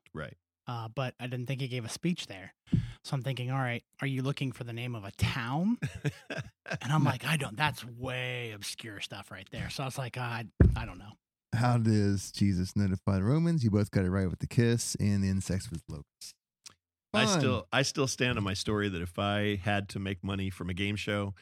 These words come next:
Speaker 1: I'm not, you know, especially a trivia oriented, like Wheel of Fortune, or not Wheel of Fortune. What was that show with the
Speaker 3: Jeopardy?
Speaker 1: Jeopardy? Yeah, I, yeah.
Speaker 3: I would always forget to ask it as a question, answer as a question.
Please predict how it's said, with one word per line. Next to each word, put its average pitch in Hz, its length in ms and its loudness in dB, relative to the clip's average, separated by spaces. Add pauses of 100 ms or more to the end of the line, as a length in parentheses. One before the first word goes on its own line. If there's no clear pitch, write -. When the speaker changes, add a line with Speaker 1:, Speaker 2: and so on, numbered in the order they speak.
(500)
Speaker 1:
I'm 107 220 0
not, 90 260 -4 (240)
you 101 80 -2
know, 87 100 -4
especially 117 380 0
a 95 60 -2
trivia 107 560 0
oriented, 104 500 -2
like 113 180 0 (120)
Wheel 120 240 0
of 107 80 -4
Fortune, - 420 -6
or 110 80 -2
not 113 160 -4
Wheel 82 160 -4
of 87 80 -10
Fortune. 87 300 -8
What 110 100 -6
was 120 120 -8
that 110 120 -4
show 107 320 -6
with 101 240 -6
the 85 320 -6
Speaker 3:
Jeopardy? 139 400 4
Speaker 1:
Jeopardy? 131 580 -2
Yeah, 95 320 -2
I, 87 420 -2 (100)
yeah. 82 260 -8
Speaker 3:
I 131 120 8
would 151 260 8
always 127 260 8
forget 120 380 4
to 110 80 6
ask 104 480 2
it 101 160 6
as 101 200 2
a 98 80 0
question, 90 720 0 (180)
answer 101 320 2
as 98 160 2
a 104 60 -2
question. 101 540 -2